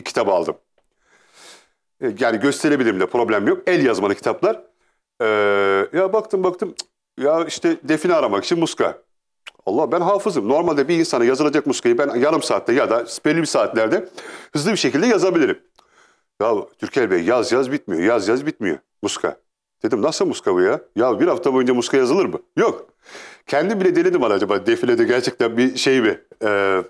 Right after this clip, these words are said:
inanın ben define bulmaya inanmıyordum. Çünkü bunun için tabii çeşitli, e, ilim, ilim işte bilmen lazım. İşte, e, ya da dedektör sahibi olup bulman lazım. Ya da devletten tabii ki izin alarak olur. Ben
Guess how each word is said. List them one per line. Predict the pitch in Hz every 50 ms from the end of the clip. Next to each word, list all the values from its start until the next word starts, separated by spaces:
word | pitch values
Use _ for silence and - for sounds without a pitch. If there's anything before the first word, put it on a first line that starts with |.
| _ -
inanın | 160 170 180 156 139 - - - - _ _
ben | 131 143 143 131
define | 143 139 - 139 139 123
bulmaya | 117 117 120 123 117 113
inanmıyordum. | 123 127 123 113 98 92 92 92
Çünkü | - - 127 - 147 139 - - - - - - - - _ _ _ _ _ _ _ _
bunun | 104 110 127 123
için | 120 -
tabii | 117 - 127 113 104 110 107 -
çeşitli, | - 120 113 - - 110 107 104 98 - - -
e, | 107 98 92 92 90 90 87 85 85 85 85 85 87 - _ _ -
ilim, | 127 117 110 110 113
ilim | 120 120 110 113 110 107 - _ _ _
işte | - - - - 110 101 101 98 - -
bilmen | 110 101 98 98 98 95 92
lazım. | 92 92 92 87 95 98 98 - -
İşte, | - - - 107 104 98 - - - - - - - _ _ -
e, | 95
ya | 95 98 110 123 113 110 110
da | 117 113 107 - 107
dedektör | 113 117 117 120 113 117 - 127 120
sahibi | - - 117 107 107 101 104
olup | 113 123 - -
bulman | 139 120 117 117 113 113 110
lazım. | 107 104 98 101 104 110
Ya | 110 101
da | 113 113 101 110
devletten | - - 117 117 117 - 117
tabii | 107 123 110 101 -
ki | - 110
izin | 107 104 117
alarak | 110 110 110 110 107 -
olur. | 95 85 87 - -
Ben | 117 113 110